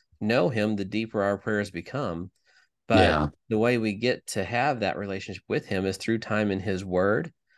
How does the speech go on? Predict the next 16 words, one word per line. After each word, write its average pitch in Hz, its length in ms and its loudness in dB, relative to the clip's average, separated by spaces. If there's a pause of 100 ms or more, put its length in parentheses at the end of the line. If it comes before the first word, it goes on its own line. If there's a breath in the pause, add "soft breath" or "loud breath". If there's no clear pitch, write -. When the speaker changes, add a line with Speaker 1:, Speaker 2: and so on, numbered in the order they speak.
(260 soft breath)
Speaker 1:
through 107 140 0
time 104 300 0
in 87 160 0
prayer, 98 520 -2 (540)
and 123 200 -2
through 120 220 0
time 117 400 -2
in 101 180 -2
conversation 104 720 -2
with 92 140 -4
other 90 180 0
Christians 139 600 -4
and 117 240 -2
in 123 100 -2
communal 120 460 -2
worship 104 440 -2